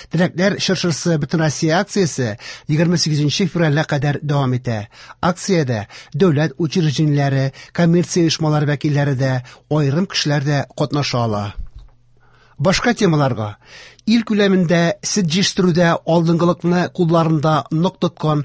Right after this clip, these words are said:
Кукмара районында ялларны да матур итеп оештыралар. Кукмара итекләре халык иҗаты фестиваленең унынчы юбилей бәйрәме дә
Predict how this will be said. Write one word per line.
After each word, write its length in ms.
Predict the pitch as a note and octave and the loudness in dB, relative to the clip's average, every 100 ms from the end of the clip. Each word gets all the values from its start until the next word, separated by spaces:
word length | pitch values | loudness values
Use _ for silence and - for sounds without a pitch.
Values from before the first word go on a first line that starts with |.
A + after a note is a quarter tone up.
| - - | -6 -12
Кукмара 460 | F3+ - D#3+ F3 E3 | -10 -2 2 4 4
районында 560 | D#3+ D3 C#3+ C#3+ E3+ F3 - - | 2 2 2 2 0 -2 -8 -4
ялларны 460 | C#3+ E3+ D#3 C#3+ F#3 | 0 2 2 2 2
да 140 | F3 D#3+ - | 2 2 0
матур 340 | D#3 C3+ F3 | -2 0 2
итеп 240 | F3 D#3+ B2+ | 2 0 -2
оештыралар. 680 | D3+ C3 D3 C3+ B2 G#2+ - - - - | -2 0 0 0 0 -2 -6 -20 -20 -10
Кукмара 440 | - F#3+ E3 F3 A#3+ | -4 0 2 2 2
итекләре 460 | A3+ G3+ F#3 F3+ E3+ | 0 0 2 4 2
халык 380 | A#2+ E3+ F3+ E3 | 2 2 2 2
иҗаты 300 | E3+ - D#3+ | 2 0 -2
фестиваленең 640 | D#3+ E3+ D#3+ D#3+ D#3+ D#3 | -2 0 0 2 2 2
унынчы 400 | E3 D#3+ D#3 E3+ | 2 2 2 2
юбилей 320 | D#3+ D3 D#3 E3 | 2 2 2 2
бәйрәме 380 | D3 C3+ D3 F#3+ | 2 2 2 2
дә 220 | D#3 | 0